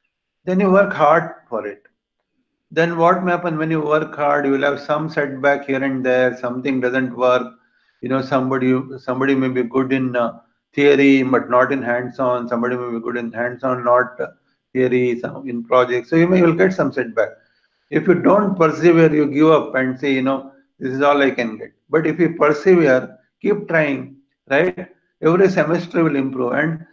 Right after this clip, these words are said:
there is value for the education only if you get better at it. Otherwise, what happens in most colleges, toppers will remain toppers, and, uh, the people who are average will remain average, and, uh,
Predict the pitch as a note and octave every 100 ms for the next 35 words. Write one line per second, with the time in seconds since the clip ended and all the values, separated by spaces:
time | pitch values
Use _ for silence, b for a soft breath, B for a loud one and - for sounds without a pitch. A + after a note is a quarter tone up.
0 | B B D#3 D#3+ C#3 C#3+ D#3 F#3 F#3+ G3
1 | F#3 F3 D#3+ E3+ F3 D#3+ D3+ C#3 D#3 D#3+
2 | F#3 F3+ F#3+ F3+ F#3+ D3 D3+ D3+ D#3+ B2+
3 | - - - C3+ E3 E3+ D3+ D#3 E3 D#3+
4 | E3 D3+ D3 C#3+ D3+ - C#3+ C#3 C#3 D3+
5 | - _ _ _ C#3 D#3 D#3+ F#3 F#3 F#3
6 | D#3 C#3+ D#3 E3+ F3 E3 C#3 - C#3 E3
7 | - _ _ _ _ _ C#3+ C#3+ D3+ D3+
8 | D3+ D3 D3 D3 D3 D3+ C#3+ D3 D3+ D3+
9 | D#3+ D#3 D#3 D3 D3 D#3+ E3 D#3+ D#3 D#3+
10 | F3 D#3+ C3+ A#2 A2+ - C#3 C3 C3+ _
11 | _ _ _ - C3+ C#3 C#3 C#3 E3